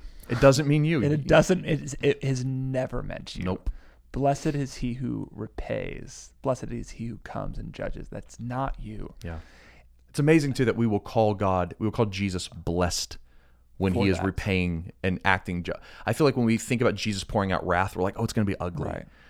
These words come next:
Speaker 1: No, we'll be like, "That's blessed."
Speaker 2: That's, that's finally.
Speaker 1: That's finally so good.
Speaker 2: Finally.
Speaker 1: Yeah. And, like,
Speaker 2: The
Speaker 1: it's
Speaker 2: evil person
Speaker 1: yeah.
Speaker 2: has been paid and all things are being made new.
Speaker 1: Yeah.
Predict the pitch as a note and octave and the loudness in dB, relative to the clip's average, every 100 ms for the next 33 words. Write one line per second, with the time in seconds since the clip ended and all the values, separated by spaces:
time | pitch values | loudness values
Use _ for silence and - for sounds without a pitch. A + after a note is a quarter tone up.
0 | _ G#2+ G2+ A#2+ G#2+ - - G2+ - - | _ 0 2 2 0 -2 -10 -4 -4 -4
1 | - - G2+ A2+ - - - - - B2+ | -10 -6 2 2 2 0 0 -2 -8 -8
2 | - - - - A#2 - - B2 A2+ - | -8 -14 -12 -10 -10 -12 -12 -12 -10 -14
3 | - A#2 - - C#3+ B2 E3 C#3+ - - | -6 -2 -2 0 4 8 8 8 6 10
4 | D#3+ D#3 C#3+ C3 C#3 C3 - - - A2+ | 12 12 8 6 2 -4 -8 -12 -4 0
5 | F#2 E2+ - - - - A#2+ A#2 G#2+ - | 2 0 -12 -20 -20 2 4 6 6 4
6 | D#3 D#3 E3+ D#3+ A2 C#3+ C3+ C3+ - - | 2 4 4 4 2 2 -2 -4 -4 -2
7 | A#2+ A2+ A2 - A#2+ - A#2+ B2+ - B2 | -2 -2 -8 -10 -14 -12 -6 -6 -4 -10
8 | A#2+ - A2 A2+ G#2+ G2 G2+ G#2 E2+ F#2 | -10 -12 -12 -10 -10 -12 -12 -14 -12 -10
9 | D#2+ | -10